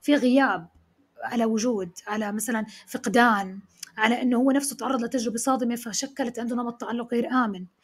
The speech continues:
فعادي إحنا طول ما إحنا ماشيين في أشياء تتغير وتتشكل داخلنا والتجارب الجديدة تؤثر، لكن مش كل حدا ممكن يحتاج علاج. ممكن بتبس بسيطة نحكي عنها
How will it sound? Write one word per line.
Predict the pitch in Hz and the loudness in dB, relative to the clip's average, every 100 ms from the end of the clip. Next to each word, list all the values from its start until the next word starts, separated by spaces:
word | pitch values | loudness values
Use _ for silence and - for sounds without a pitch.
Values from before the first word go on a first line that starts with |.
| - - | -20 -4
فعادي | 196 254 359 - | 4 6 6 2
إحنا | - 220 | -6 0
طول | 294 | 0
ما | 311 | 0
إحنا | 254 | -4
ماشيين | 226 - 277 247 | -4 0 0 0
في | - 294 320 | 0 4 4
أشياء | 254 - 247 269 330 - _ _ _ - | 4 0 2 2 0 -4 _ _ _ -10
تتغير | 240 226 269 302 | -6 -2 2 2
وتتشكل | 254 254 240 226 277 254 202 - - | 0 -2 -6 -6 -4 -6 -6 -10 -12
داخلنا | 208 208 202 196 277 _ _ - - | -10 -8 -8 -6 -8 _ _ -18 -8
والتجارب | 240 254 277 269 | 0 2 2 2
الجديدة | 220 196 247 226 | -2 -4 -4 -4
تؤثر، | 226 240 - 320 415 - _ _ - | -6 -12 -4 -2 -2 -6 _ _ -6
لكن | 247 247 233 226 _ _ _ _ _ 262 | -6 -4 -6 -6 _ _ _ _ _ -4
مش | 330 - | -2 0
كل | 311 | -2
حدا | - 285 226 | -4 -4 -6
ممكن | 196 220 | -4 -6
يحتاج | 202 - 196 175 | -8 -10 -10 -8
علاج. | 175 185 - - _ _ - | -8 -8 -12 -20 _ _ -2
ممكن | 233 226 233 196 | -2 2 0 0
بتبس | 220 220 - 277 - | -2 -2 -2 0 -2
بسيطة | 214 - 262 247 214 214 208 _ 233 | 0 2 2 0 -2 -2 -6 _ -4
نحكي | 220 - | -4 -6
عنها | 190 233 220 214 214 | -4 -2 -2 -4 -4